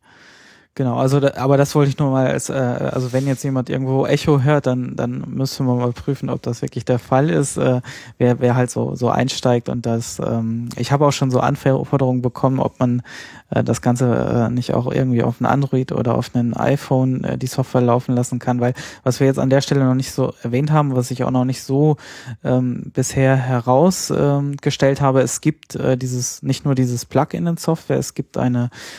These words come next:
äh, Standalone-Version, die auch immer mit dabei liegt. Das heißt also, die, die kann man ganz normal ausführen auf dem Rechner ohne große Installation, auch für jede, für jedes Betriebssystem. Ähm, da ist aber noch ein bisschen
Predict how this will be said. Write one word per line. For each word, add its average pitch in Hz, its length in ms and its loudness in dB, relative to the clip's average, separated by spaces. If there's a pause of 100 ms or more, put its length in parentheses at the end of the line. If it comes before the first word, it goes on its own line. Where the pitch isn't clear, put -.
(160)
äh, 117 220 2
Standalone-Version, 139 1040 2
die 123 200 0
auch 147 140 2
immer 131 200 0
mit 127 200 -2
dabei 117 340 2
liegt. 185 480 -2 (260)
Das 139 140 -8
heißt 127 260 0
also, 127 260 0 (400)
die, 127 160 0
die 135 140 -6
kann 131 220 0
man 139 160 2
ganz 127 260 0
normal 131 360 2
ausführen 180 880 2 (240)
auf - 180 -4
dem 156 160 -2
Rechner 156 300 0
ohne 139 180 0
große 143 360 0
Installation, 135 760 0
auch 147 200 -2
für - 160 -2
jede, 135 460 4 (320)
für - 140 -2
jedes 139 240 2
Betriebssystem. 160 880 0 (500)
Ähm, 131 560 0
da 131 220 4
ist 147 160 2
aber 139 160 2
noch 135 140 0
ein 139 100 0
bisschen 143 720 0